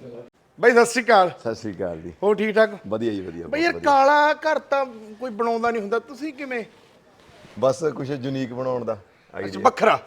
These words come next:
Speaker 2: ਕੁਛ ਵੱਖਰਾ, ਹਾਂ। ਕੁਛ ਅਲੱਗ ਜਿਹਾ ਦਾ ਹੋ ਜਾਏ, ਚੰਗਾ ਲੱਗਦਾ।
Speaker 1: ਠੀਕ ਹੈ। ਤੇ ਅੱਛਾ, ਘਰਦਿਆਂ ਨੇ ਮੰਨ ਕੇ ਕਰਦੇ, ਕਹਿੰਦੇ, "ਬਣਾ ਲਾ ਬਲੈਕ"?
Speaker 2: <laughs> ਹਾਂਜੀ, ਹਾਂ, ਕਰਦੇ ਮੰਨ ਕੇ। ਵਹਿਮ ਕੋਈ ਕਰਦਾ ਨਹੀਂ ਹੈਗਾ ਮੈਂ।
Speaker 1: ਹਾਂ।
Speaker 2: ਪਰਮਾਤਮਾ ਨੂੰ ਮੰਨਦੇ ਆ, ਇਸ ਤੋਂ ਇਲਾਵਾ ਕੋਈ ਵਹਿਮ ਹੈ ਨਹੀਂ।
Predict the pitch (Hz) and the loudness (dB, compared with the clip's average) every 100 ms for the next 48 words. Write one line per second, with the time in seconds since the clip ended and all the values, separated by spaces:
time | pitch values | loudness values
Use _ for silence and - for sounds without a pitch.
0 | - 101 104 107 98 - 92 87 76 - | -12 -10 -8 -8 -10 -10 -10 -10 -18 -20
1 | - 120 110 101 120 120 107 98 95 - | -6 -2 -2 -2 -2 -2 -2 -6 -10 -10
2 | 110 107 101 92 92 - - _ _ - | -4 -4 -4 -8 -12 -16 -20 _ _ -6
3 | 180 156 151 127 - _ _ _ 226 226 | -6 -2 -2 -4 -8 _ _ _ 6 8
4 | 226 220 220 - - - - 233 247 254 | 8 6 0 -8 -12 -10 -6 -4 0 0
5 | 220 240 233 226 208 196 226 294 285 254 | 0 0 -2 -6 -4 -2 0 0 0 0
6 | 240 247 233 233 277 269 262 240 202 _ | -2 -2 0 2 2 2 0 0 -6 _
7 | - 120 - 143 120 131 123 123 123 107 | -12 -10 -6 -4 -2 -2 -4 -6 -4 -4
8 | 107 95 - _ 107 101 101 95 90 87 | -6 -10 -20 _ -8 -6 -8 -10 -10 -14
9 | 80 _ _ _ - 117 143 160 170 143 | -14 _ _ _ -4 0 0 0 0 0
10 | 120 123 131 123 123 127 117 110 _ - | 0 -2 -4 -4 -4 -4 -6 -12 _ -6
11 | 196 185 151 - 107 110 110 117 117 107 | -4 -4 -6 -10 -4 -4 -2 -6 -6 -6
12 | 104 110 117 107 - 101 101 101 101 104 | -4 -2 -2 -4 -6 -4 -2 -2 -6 -6
13 | 92 98 90 85 | -6 -8 -12 -14